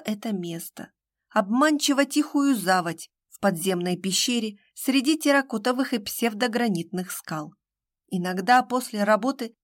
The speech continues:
мы с Дином прогуливались по берегу, наблюдая, как зажигаются и гаснут маленькие лампочки арочных сводов. Система климат-контроля – поддерживала комфортную температуру воды и воздуха.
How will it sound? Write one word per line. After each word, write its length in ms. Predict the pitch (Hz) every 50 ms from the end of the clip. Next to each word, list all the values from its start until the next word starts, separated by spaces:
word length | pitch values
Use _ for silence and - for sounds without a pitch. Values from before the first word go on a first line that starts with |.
| _ -
мы 160 | 311 339 330 320
с 100 | - -
Дином 340 | - 277 262 254 247 240
прогуливались 680 | 233 254 247 233 208 226 240 240 226 226 233 226 226 -
по 160 | - - 214 202
берегу, 560 | 175 170 165 160 156 151 175 185 170 165 _ _ _ _ _ _ _ _ -
наблюдая, 800 | 170 175 170 160 185 190 190 170 196 208 214 202 170 156 - _ _ _ _ _
как 180 | - - 208 190
зажигаются 760 | 202 208 220 208 233 226 214 247 240 240 240 233 - - 233
и 100 | 226 226
гаснут 500 | 202 226 254 277 277 - - 285 285 277
маленькие 640 | 262 269 277 277 277 294 285 269 262 - 277 277
лампочки 640 | 269 262 277 294 285 - 285 285 - - - 254 - -
арочных 540 | 185 180 190 196 196 - - 196 196 196
сводов. 600 | - - - 165 156 170 170 165 - - - - _ _ _ _ _ _ _ _ _ _ _ _
Система 680 | _ - - 196 196 - - - 285 311 254 202 185 185
климат-контроля – 1120 | - 233 247 285 262 233 220 202 - - 185 180 180 180 - 214 226 247 240 240 226 233 _ _ _ _ _ _ _ -
поддерживала 760 | 262 254 233 233 240 269 247 247 247 285 269 277 277 277 277
комфортную 800 | 269 - 262 254 247 - - 277 269 - - 240 233 233 233 214
температуру 680 | - - 214 202 208 202 202 202 202 233 226 214 190
воды 300 | 175 202 196 185 240 254
и 200 | 233 - 220 208
воздуха. 680 | 185 175 160 165 156 - - 151 - - - 202 202